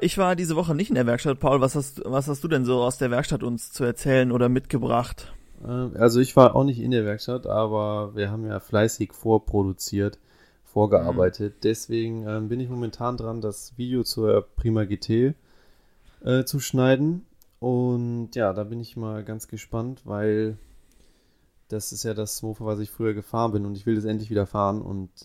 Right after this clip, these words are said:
Speaker 2: ähm, ja, wir haben ja jetzt so quasi die Hälfte vom, vom unserem Wiederaufbau fertig. Und jetzt nur noch ein paar Teile besorgen und dann kann's da weitergehen.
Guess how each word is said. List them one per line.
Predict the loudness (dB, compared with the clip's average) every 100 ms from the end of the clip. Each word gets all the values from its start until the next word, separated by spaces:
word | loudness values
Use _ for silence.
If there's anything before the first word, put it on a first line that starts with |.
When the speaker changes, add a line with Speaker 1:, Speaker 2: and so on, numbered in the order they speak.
| -18
Speaker 2:
ähm, | -14 -12 -12 -14 -18 -20 -10
ja, | -10 -10 -8
wir | -6
haben | -4
ja |
jetzt | -6 -8
so | -12
quasi | -6 -2 -2 -4
die | -8 -6
Hälfte | 0 2 2 2 2 2 0
vom, | -4 -4 -4 -8 -12 -12
vom | -10 -10
unserem | -8 -6 -6
Wiederaufbau | -2 2 2 2 2 2 2 0 -6
fertig. | -8 -8 -10 -10 -12 -18 -20 -20 -20 -20 -20 -20 -20 -20 _ -10
Und | -4 -2 -2 -4 -6
jetzt | -6 -4
nur | -2
noch | 0
ein | 0
paar | -2
Teile | 0 2 2
besorgen | 0 0 0 -2 -4
und | -6
dann | -6 -6
kann's | -8 -10 -8
da | -6
weitergehen. | -4 -6 -10 -10 -10 -12